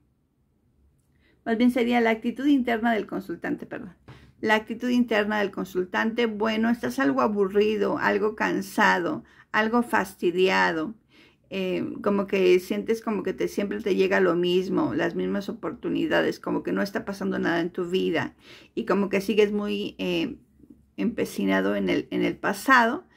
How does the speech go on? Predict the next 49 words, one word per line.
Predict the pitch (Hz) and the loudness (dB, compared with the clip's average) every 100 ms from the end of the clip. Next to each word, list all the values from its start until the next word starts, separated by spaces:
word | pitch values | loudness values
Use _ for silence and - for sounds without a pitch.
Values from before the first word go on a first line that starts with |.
| _ _ - | _ _ -2
Pero | 220 | 0
aquí | 226 294 | 0 2
en | 285 | 2
el | 277 | 2
futuro | 240 226 247 240 | 0 -4 0 2
viene | 233 226 | 2 2
una | 220 | 0
nueva | 202 202 202 | 0 0 -2
oportunidad. | 196 185 185 175 170 180 | -2 -6 -2 -2 0 0
No | 185 196 | 0 -2
te | 220 | 0
distraigas | 233 - 240 233 233 240 | -2 -2 -2 0 0 -4
porque | - 185 151 | -6 -10 -10
pudieras | - 185 185 196 | -6 0 0 0
perder | 196 196 175 185 - | -4 -6 0 -2 -2
esta | 202 196 208 | -10 -10 -12
oportunidad | 196 190 - 190 180 | -10 -10 -4 -4 -4
que | - | -6
te | - | -10
ofrecen. | 180 208 214 208 - 220 269 - - - _ | -8 0 0 0 -2 -4 -4 -8 -20 -20 _
Quizás | 214 214 214 | 0 2 0
por | - 214 | -2 -4
simplemente | 226 208 208 202 202 | 0 2 2 0 -2
por | 190 180 | -4 -4
pensar, | 165 190 196 190 - - _ | -6 2 2 2 -6 -20 _
"Ay, | - 202 214 | -2 0 2
no, | 202 196 175 | 0 0 -2
es | 190 | -4
que | - 190 | -4 -4
no | 185 180 | -2 -4
puedo. | - 208 214 202 214 202 - | -2 2 2 2 0 0 0
Ay, | 202 190 | 0 2
no, | 196 196 - - | 2 2 0 -2
es | 85 - | -4 -6
que | - | -6
no | 185 185 - | -4 -4 -4
quiero." | 233 226 220 214 208 - | 2 4 4 2 -2 -2
No, | 208 202 180 | -4 -2 -4
Géminis. | - - 151 - - - | -6 -6 -4 -4 -4 -4
"Ay, | - 233 | 0 2
no, | 226 214 | 2 0
es | 226 | -4
que | |
no | 226 220 | -6 -2
quiero | 226 214 | 0 2
dejar | 208 208 | 2 0
a | 202 | 0
mi | 202 | 0
familia." | 190 180 202 233 226 220 | -2 -2 0 2 2 0